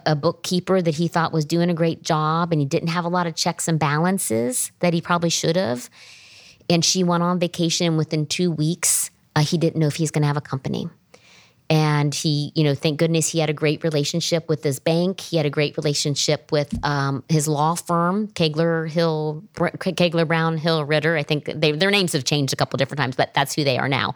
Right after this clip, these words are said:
Um, and so those two came in and really helped him pick it all up. But I think at that time it was,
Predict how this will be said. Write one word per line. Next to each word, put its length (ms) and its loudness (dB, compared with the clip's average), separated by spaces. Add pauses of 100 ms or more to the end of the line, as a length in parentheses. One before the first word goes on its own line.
(480)
Um, 280 2 (340)
and 120 2
so 160 4
those 380 0
two 520 0 (160)
came 320 2
in 140 2
and 140 0
really 200 0
helped 320 -2
him 140 0
pick 240 -2
it 80 0
all 220 0
up. 180 -2
But 100 2
I 80 2
think 220 -2
at 100 0
that 160 -2
time 220 0
it 180 0
was, 160 -12